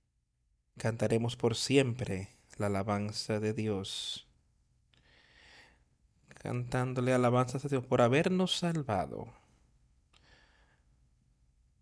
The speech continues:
de la ira del infierno. Y tenemos esa oportunidad hoy. Caminemos con Jesús. Oremos.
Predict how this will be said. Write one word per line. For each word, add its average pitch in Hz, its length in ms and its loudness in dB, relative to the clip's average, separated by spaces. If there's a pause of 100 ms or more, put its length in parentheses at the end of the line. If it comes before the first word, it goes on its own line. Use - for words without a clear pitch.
(280)
de 110 200 0
la 98 160 0
ira 117 320 0
del 113 140 -2
infierno. 113 720 -8 (1900)
Y 117 180 -2
tenemos 127 580 2
esa 120 240 2
oportunidad 110 840 0
hoy. 80 360 -8 (3000)
Caminemos 107 680 -2
con 123 200 0
Jesús. - 680 -4 (840)
Oremos. - 720 2